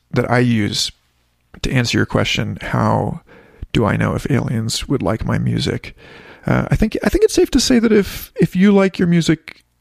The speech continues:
<laughs> and there are aliens, then yeah, probably there are some aliens out there that will like your music.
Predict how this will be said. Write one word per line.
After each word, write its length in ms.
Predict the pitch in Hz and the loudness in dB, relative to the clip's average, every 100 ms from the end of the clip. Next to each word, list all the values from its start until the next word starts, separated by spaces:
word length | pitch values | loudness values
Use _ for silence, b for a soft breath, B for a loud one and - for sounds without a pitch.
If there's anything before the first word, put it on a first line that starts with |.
| _ | _
<laughs> 1040 | - - 127 117 139 - - - - - - | -6 -2 0 0 -4 -6 -14 -16 -18 -20 -2
and 400 | 135 151 160 156 - | 2 2 2 0 2
there 180 | 143 147 | 4 4
are 180 | 143 135 | 4 4
aliens, 640 | 139 135 131 131 131 123 | 2 2 0 0 -4 -4
then 380 | 123 131 127 131 _ _ | -4 -2 -4 -8 _ _
yeah, 240 | 160 147 | 0 0
probably 800 | 131 156 151 151 147 143 143 139 _ b b b b b | 0 0 2 2 4 4 4 0 _ b b b b b
there 200 | - 135 | 0 2
are 200 | 113 117 | 4 2
some 260 | 127 147 143 | 2 0 2
aliens 480 | 131 127 120 117 120 | 2 2 0 0 2
out 180 | 117 | 0
there 200 | - 117 | 0 0
that 160 | 120 - | 0 0
will 80 | 120 | 0
like 240 | 110 113 | -2 -2
your 100 | - | -4
music. 640 | 120 120 143 - - - | -2 -2 -4 -6 -10 -20